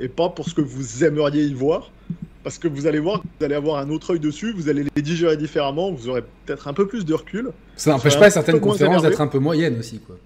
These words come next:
Speaker 1: Ah, mais il y en a qui sont même nuls. Il y a des
Speaker 2: Ouais.
Speaker 1: conférences qui sont pas intéressantes, il y a des conférences qui ratent leur objectif. Et, et je parle pas par rapport à mes attentes. Je dis,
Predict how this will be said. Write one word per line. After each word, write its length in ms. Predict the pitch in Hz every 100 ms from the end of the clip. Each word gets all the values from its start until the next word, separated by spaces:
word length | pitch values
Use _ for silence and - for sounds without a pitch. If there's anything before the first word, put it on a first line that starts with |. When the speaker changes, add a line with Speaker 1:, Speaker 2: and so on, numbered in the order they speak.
| -
Speaker 1:
Ah, 80 | 160
mais 80 | 156
il 20 |
y 40 |
en 80 | 165
a 60 | 165
qui 200 | 165 -
sont 140 | - 139
même 180 | 139
nuls. 260 | 214 294 123
Il 60 | 123
y 40 |
a 40 | 139
des 80 | 139
Speaker 2:
Ouais. 60 |
Speaker 1:
conférences 400 | 147 - 156 156
qui 80 | -
sont 140 | - 135
pas 160 | 156
intéressantes, 640 | 139 151 139 135 208 240 -
il 40 |
y 20 |
a 40 | 127
des 100 | 139
conférences 420 | 147 156 151 -
qui 140 | 147
ratent 220 | 143 180
leur 100 | -
objectif. 480 | 143 131 170 302 - - - - -
Et, 220 | 151 175
et 40 | 220
je 80 | -
parle 180 | 147
pas 200 | 214 220 180
par 200 | - 143
rapport 160 | 160
à 40 | 151
mes 160 | 147
attentes. 360 | 190 220 220 - -
Je 80 | 175
dis, 160 | 165